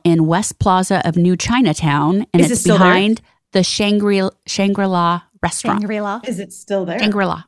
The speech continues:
Speaker 1: I don't remember filming that far away. That would have been a big drive to drive home to Westwood that night, and I don't remember.
Speaker 2: You lived in Westwood?
Speaker 1: Yeah. Well, how
Speaker 2: Did I
Speaker 1: old was
Speaker 2: forget
Speaker 1: I?
Speaker 2: that?
Speaker 1: I don't know. I don't know if I, no, I might still have been at the Manor at this point.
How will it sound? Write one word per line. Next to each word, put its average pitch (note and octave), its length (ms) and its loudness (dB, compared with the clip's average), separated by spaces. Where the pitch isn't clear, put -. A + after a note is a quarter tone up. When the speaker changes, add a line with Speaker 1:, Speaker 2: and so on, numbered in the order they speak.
Speaker 1:
I - 140 -10
don't D5+ 320 2
remember A4+ 220 2
filming D#4 360 2
that A#3+ 220 0
far G#3 140 4
away. G3+ 300 0
That B3+ 140 -2
would D#4+ 80 -2
have G4 80 -4
been D4 80 2
a G#3+ 60 0
big G3+ 320 0
drive F3 300 -2
to D#3+ 80 -6
drive E3 240 -4
home F3+ 160 -2
to E3 80 -2
Westwood F3 400 -4
that - 120 -4
night, D3 140 -2
and E3 100 -4
I F#3+ 60 -6
don't - 120 -4
remember. C#5 880 -10
Speaker 2:
You C4 160 -2
lived A4 160 -4
in G4 120 0
Westwood? A3 420 -6
Speaker 1:
Yeah. F3 480 -12
Well, A#3 220 0
how A#3 120 2
Speaker 2:
Did A3 60 4
I G#3 40 2
Speaker 1:
old G3+ 160 0
was D#3 140 2
Speaker 2:
forget B2+ 120 2
Speaker 1:
I? - 60 2
Speaker 2:
that? D3 140 4
Speaker 1:
I - 20 4
don't B3 140 0
know. E3 240 0
I G3+ 100 2
don't B3+ 100 0
know C4 60 2
if B3+ 80 -2
I, A#3 180 2
no, B3 160 2
I G#3+ 100 2
might A#3+ 240 0
still A#3+ 220 -2
have G#3+ 100 -2
been G#3+ 120 -2
at F#3+ 140 -2
the F#3+ 60 -2
Manor D#3+ 320 0
at - 100 -12
this - 160 -10
point. - 360 -14